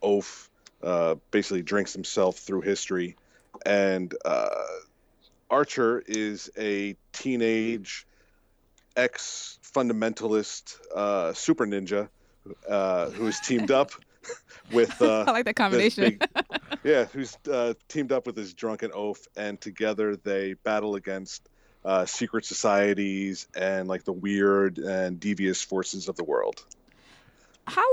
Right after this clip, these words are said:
Speaker 2: long has this thought, 'cause, 'cause this sounds like an idea that's been in your head for quite a long time. Like,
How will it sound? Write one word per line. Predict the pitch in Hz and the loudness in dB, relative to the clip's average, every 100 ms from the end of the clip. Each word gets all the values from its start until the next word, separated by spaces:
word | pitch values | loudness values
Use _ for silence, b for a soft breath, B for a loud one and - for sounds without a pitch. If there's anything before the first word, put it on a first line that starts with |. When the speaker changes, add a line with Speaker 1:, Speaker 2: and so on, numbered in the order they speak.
| 494 | 6
Speaker 2:
long | 392 349 311 | 4 4 2
has | 262 254 247 | 0 0 0
this | 240 - - | -4 -4 -2
thought, | 214 202 175 | 2 4 2
'cause, | 233 190 | 0 -2
'cause | 269 | 0
this | 349 - | 0 2
sounds | 480 466 403 | 2 2 2
like | 330 269 - | 0 0 0
an | 226 214 | 2 4
idea | 208 208 214 | 4 4 4
that's | 196 | 2
been | 175 202 | 2 0
in | |
your | 190 | 0
head | 208 180 | 0 -2
for | - | -4
quite | - - 240 285 302 294 277 | -12 -14 0 6 8 8 6
a | 254 | 4
long | 226 214 214 | 4 4 2
time. | 214 170 170 | 0 0 0
Like, | 180 180 | 0 -2